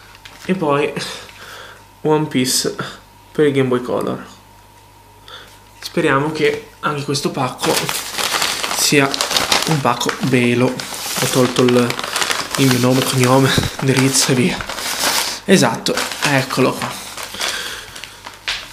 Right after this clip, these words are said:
Cosa ho ordinato? Allora, il C D di Animal Crossing. Il C D di Animal Crossing.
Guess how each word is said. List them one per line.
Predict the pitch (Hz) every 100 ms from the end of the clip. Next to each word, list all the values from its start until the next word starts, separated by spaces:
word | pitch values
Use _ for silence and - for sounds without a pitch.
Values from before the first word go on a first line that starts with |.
| - - - - - - -
Cosa | - 214 180
ho | 165
ordinato? | 147 127 117 90 - - -
Allora, | 165 143 131 139
il | 165
C | -
D | 175 202
di | 170 170
Animal | 170 170 165 156 151
Crossing. | - - - - 139 135 - - - - -
Il | 165 147
C | -
D | 160
di | 156 143
Animal | 135 131 127
Crossing. | 123 - - - - 135 -